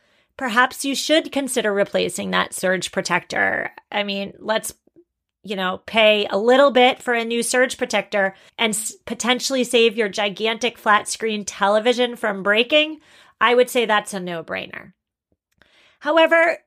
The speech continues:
I would not suggest replacing all your power strips with surge protectors, with brand new surge protectors. That is a total waste of money and resources. I,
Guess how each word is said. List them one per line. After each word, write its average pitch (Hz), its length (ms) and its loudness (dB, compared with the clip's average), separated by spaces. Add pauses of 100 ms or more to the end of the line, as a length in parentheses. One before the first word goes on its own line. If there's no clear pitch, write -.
(500)
I 269 160 0
would 285 200 -2
not 302 320 0
suggest 262 800 0
replacing 233 680 0
all 214 300 2
your 208 160 0
power 220 480 2
strips - 640 -4 (220)
with 202 320 -4 (340)
surge - 460 -4
protectors, 196 840 -6
with 202 200 -6
brand 214 320 0
new 311 180 4
surge 180 480 -4
protectors. 180 600 -8
That 262 200 2
is 311 160 -2
a 311 60 -4
total 269 400 0
waste 247 280 2
of 233 140 -2
money 226 400 -2
and 226 460 -2
resources. 233 680 -8 (1000)
I, 302 500 4